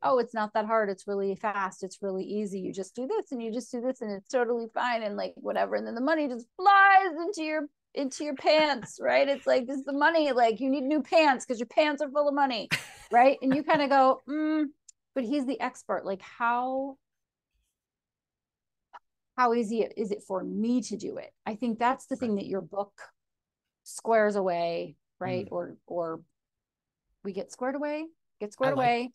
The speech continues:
Speaker 2: I like that.
Speaker 1: We're gonna get squared away.
Speaker 2: Yeah.
Speaker 1: I know you like that. That's why I'm using the term.
Speaker 2: <laughs>
Speaker 1: I, not so new.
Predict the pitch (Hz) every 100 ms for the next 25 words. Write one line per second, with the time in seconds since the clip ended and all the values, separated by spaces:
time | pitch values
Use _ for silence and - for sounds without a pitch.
0 | - 160 175 - - 262 _ _ _ _
1 | _ _ _ _ _ - 214 208 - -
2 | 233 247 233 147 - - _ 107 220 262
3 | 208 165 156 139 117 - - 196 - 202
4 | 190 185 190 208 233 - 233 185 160 165
5 | _ _ 254 277 214 185 214 208 - 233
6 | 196 - - _ _ _ _ _ 180 180
7 | 180 185 190 220 240 320 285 294 269 214
8 | 208